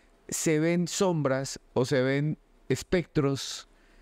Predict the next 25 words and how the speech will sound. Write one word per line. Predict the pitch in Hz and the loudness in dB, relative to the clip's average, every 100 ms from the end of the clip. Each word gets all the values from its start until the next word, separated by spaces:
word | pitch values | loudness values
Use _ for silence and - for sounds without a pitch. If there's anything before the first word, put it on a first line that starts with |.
| - - | -12 -4
espíritus, | 101 - 180 170 143 143 - | -2 2 4 4 2 0 0
por | - 135 | 0 2
ejemplo, | 151 170 | 2 2
las | 190 - | 2 2
curvas | 214 185 127 120 | 2 2 2 2
de | 127 | 2
los, | 123 120 98 | 2 0 2
de | 131 | 2
las | 123 117 - | 4 2 -2
carreteras. | - 135 113 147 85 - - _ - - - | -4 -2 0 0 -2 -6 -14 _ -20 -20 -8
Entonces | - 139 | 0 2
la | 156 | 2
gente | 143 139 | 2 0
dice, | 156 | 0
"Ah, | 160 170 170 | 0 0 0
en | |
esa | 160 165 | 0 -2
curva | 175 170 160 | 0 2 2
siempre | 160 160 143 | 0 -2 -2
se | 156 | 0
ve | 147 | 0
una | 143 156 | 0 0
mujer | 151 147 143 | 0 -2 0
de | 156 | 0
blanco, | 175 165 - 120 | 0 -2 -8 -12